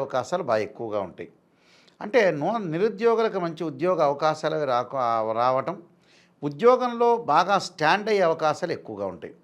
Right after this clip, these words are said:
అంటే ఉద్యోగపరంగా, ప్రొఫెషన్ పరంగా, వృత్తి ఉద్యోగ వ్యాపార రంగాల్లో చాలా అనుకూలంగా ఉండే అవకాశాలు గ్యారెంటీగా ఉంటాయి. ప్రయాణాల వల్ల కూడా కొన్ని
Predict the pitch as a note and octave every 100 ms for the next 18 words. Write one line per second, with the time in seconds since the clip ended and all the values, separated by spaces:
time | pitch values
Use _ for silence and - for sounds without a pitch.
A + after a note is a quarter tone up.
0 | _ _ _ - G3 G3 C3 E3+ A3 A3
1 | G#3 G3 G3 G#3 - C3+ D3 E3 G3 F3
2 | F3 F3 F#3 C#3+ D3 - A3 F#3 E3 F#3+
3 | F3+ C#3 D3+ E3 E3 D3+ D3+ C#3 C#3+ G#3
4 | C#4 - _ _ _ D#3 D#3+ C#3+ E3 F3
5 | E3+ D#3 D3 C3+ B2+ A#2+ A#2+ A2 G#3 G#3+
6 | C3+ A2+ G#2+ F#2+ F#2+ F2 D#2 - _ _
7 | _ - _ _ E3+ A#3 C4+ C4+ C4 A3+
8 | G#3 G3 F#3+ G3 E3+